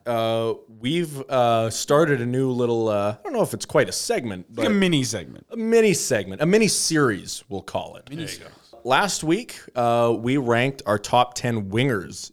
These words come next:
Speaker 1: in the N H L, and, uh, all leading up to the start of the season.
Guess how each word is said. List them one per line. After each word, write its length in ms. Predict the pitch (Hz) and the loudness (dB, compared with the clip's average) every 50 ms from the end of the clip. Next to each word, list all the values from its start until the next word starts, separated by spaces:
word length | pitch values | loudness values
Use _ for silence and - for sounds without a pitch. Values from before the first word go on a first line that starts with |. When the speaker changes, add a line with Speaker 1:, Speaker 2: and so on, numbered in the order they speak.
| _ - | _ -6
Speaker 1:
in 120 | 110 107 | -4 -4
the 120 | 101 101 | -2 -2
N 100 | 98 92 | -4 -4
H 240 | 92 90 87 - - | -6 -8 -8 -8 -8
L, 280 | 87 80 95 - 147 - - _ _ _ _ _ _ _ - | -8 -8 -8 -10 -10 -10 -14 _ _ _ _ _ _ _ -6
and, 320 | 110 107 101 98 98 95 | -4 -2 -2 -2 -2 -2
uh, 200 | 95 95 95 95 | 0 0 0 2
all 180 | - 117 120 113 | 4 4 4 4
leading 240 | 117 117 110 110 | 2 0 0 0
up 140 | 110 107 - | -2 -2 -4
to 100 | - 101 | -6 -10
the 60 | 87 | -10
start 240 | - - - 107 101 | -6 -2 0 0 0
of 40 | 98 | 0
the 60 | 95 | -4
season. 440 | - - 110 107 95 92 98 120 - | -6 -6 -4 -4 -4 -6 -8 -10 -12